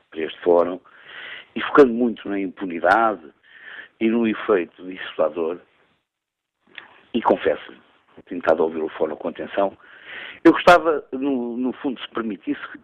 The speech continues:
ir em contraciclo, mas não fugindo efetivamente à sua questão.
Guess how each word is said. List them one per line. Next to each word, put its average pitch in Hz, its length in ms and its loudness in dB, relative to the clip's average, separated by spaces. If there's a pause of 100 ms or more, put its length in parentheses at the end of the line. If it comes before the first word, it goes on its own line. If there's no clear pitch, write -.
ir 131 160 0
em 104 120 0
contraciclo, 151 880 -2 (680)
mas 135 200 8
não 220 160 6
fugindo 208 680 -2
efetivamente 117 840 -4
à 80 100 -2
sua 80 180 -12
questão. - 300 -12